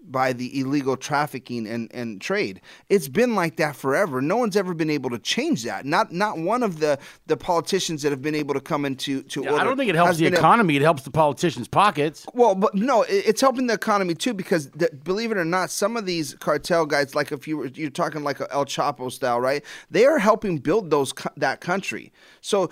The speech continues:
Speaker 1: you have to remember, our country was built similar, very similar. So
Speaker 2: They're
Speaker 1: y-
Speaker 2: helping build what?
Speaker 1: Well, let's talk about it. You know, the, the real estate.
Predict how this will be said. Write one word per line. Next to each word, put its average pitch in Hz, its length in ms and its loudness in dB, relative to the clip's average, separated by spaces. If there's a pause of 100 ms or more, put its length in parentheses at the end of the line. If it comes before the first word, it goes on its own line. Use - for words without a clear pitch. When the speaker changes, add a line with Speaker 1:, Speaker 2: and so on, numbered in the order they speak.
(140)
Speaker 1:
you 196 180 0
have 247 200 2
to 226 100 0
remember, 190 380 2
our 226 220 4
country 226 380 -2
was 160 140 2
built 165 240 0
similar, 131 480 -4 (480)
very 175 280 4
similar. 117 480 -4 (240)
So 170 400 2
Speaker 2:
They're 156 180 -2
Speaker 1:
y- 135 40 -2
Speaker 2:
helping 175 360 2
build 156 260 2
what? 139 400 2 (340)
Speaker 1:
Well, 151 420 2
let's 160 240 0
talk 190 240 0
about 131 280 0
it. 107 60 -8
You 143 140 -2
know, 135 300 2
the, 131 220 2
the 123 120 -4
real 123 220 0
estate. 160 340 -4